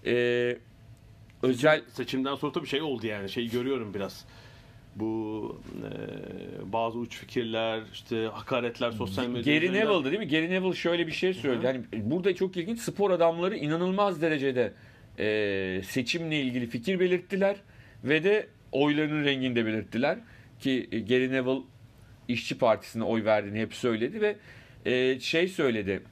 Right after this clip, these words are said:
Speaker 1: Geçen haftaki hani o, e, ırkçı olaylarda, statlarda gördüğümüz
Speaker 2: Hı hı,
Speaker 1: işte
Speaker 2: hı hı.
Speaker 1: City, Manchester
Speaker 2: Evet.
Speaker 1: derbisindeki
Speaker 2: Evet.
Speaker 1: gibi, e, Boris Johnson'ın bazı söylemlerinin insanları tetiklediğini göçmenlerle ilgili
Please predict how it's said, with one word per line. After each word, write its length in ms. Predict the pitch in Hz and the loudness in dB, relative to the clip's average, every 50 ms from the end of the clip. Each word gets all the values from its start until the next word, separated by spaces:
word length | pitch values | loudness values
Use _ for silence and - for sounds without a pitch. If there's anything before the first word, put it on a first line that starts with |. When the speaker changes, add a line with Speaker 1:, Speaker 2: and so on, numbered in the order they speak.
| - - - | -16 -12 -4
Speaker 1:
Geçen 300 | 98 127 123 - - 143 | -2 -2 -2 0 -2 0
haftaki 460 | 143 135 131 - - 139 131 131 - | 0 -2 -2 -2 -4 -4 -2 0 0
hani 160 | 131 123 123 123 | 0 2 2 2
o, 240 | 120 120 123 120 - - - - - - - - - - - | 2 2 0 0 -6 -14 -20 -20 -20 -20 -20 -20 -20 -8 -4
e, 40 | - 98 95 95 95 95 98 - - | -2 0 0 0 0 0 -2 -2 -2
ırkçı 320 | 127 120 117 - - - 143 | -2 -4 -2 -4 -2 2 2
olaylarda, 600 | 127 123 120 117 117 117 117 113 113 113 120 117 | 4 4 4 4 4 4 2 2 2 2 0 -2
statlarda 600 | 117 - - 135 113 113 - 110 113 110 110 117 | -2 -2 0 0 0 2 2 2 2 2 2 0
gördüğümüz 480 | 113 110 110 110 104 101 107 104 110 110 | 0 0 -2 -2 -2 -2 -4 -4 -4 -6
Speaker 2:
Hı 40 | 120 | -4
hı, 40 | |
Speaker 1:
işte 220 | 117 131 117 107 101 | -4 -2 0 0 0
Speaker 2:
hı 40 | 92 | -2
hı. 240 | - 127 139 123 | -2 -4 -4 -2
Speaker 1:
City, 220 | - 131 123 - 107 | -2 -2 -2 -2 -2
Manchester 380 | 110 117 123 120 117 101 110 | -2 -2 0 -2 -2 -2 -2
Speaker 2:
Evet. 80 | 127 107 | 0 4
Speaker 1:
derbisindeki 500 | 117 110 107 104 104 98 - 117 117 113 | 4 4 4 4 0 -6 -4 -2 -2 -2
Speaker 2:
Evet. 120 | 110 110 | -2 -4
Speaker 1:
gibi, 220 | - 151 196 302 302 - - - - - - - - - - | -6 -6 -6 -6 -8 -10 -14 -18 -18 -18 -18 -18 -10 -4 0
e, 420 | 117 123 123 123 123 123 123 120 | 0 2 2 2 2 2 0 0
Boris 300 | 117 131 143 147 143 - | 0 0 0 0 -2 2
Johnson'ın 500 | - 156 151 156 147 - - 139 143 139 | 2 4 4 4 0 -4 -4 -4 0 2
bazı 260 | 139 139 139 135 135 | 4 4 4 4 0
söylemlerinin 680 | 131 - - 131 131 127 135 135 135 135 135 143 156 175 | -2 0 2 2 4 6 6 4 4 2 -2 -4 -4 -2
insanları 680 | 160 147 143 127 - 147 139 139 143 143 147 160 165 - - - - - - - - - - | -2 -4 -4 0 0 0 0 2 0 2 2 2 2 0 -4 -12 -20 -20 -20 -20 -20 -14 -4
tetiklediğini 800 | - 139 - - 131 - 135 143 139 135 139 143 139 143 135 131 - - - - - - - | -2 -2 -2 -2 -4 0 2 2 2 2 0 0 0 0 0 -2 -4 -12 -20 -20 -20 -8 -2
göçmenlerle 800 | 101 117 117 117 - 107 113 110 107 104 107 104 101 101 101 101 | 0 0 0 0 0 0 0 0 0 0 0 0 0 0 0 -2
ilgili 340 | 98 92 98 95 95 92 | -2 -2 -2 0 -2 -2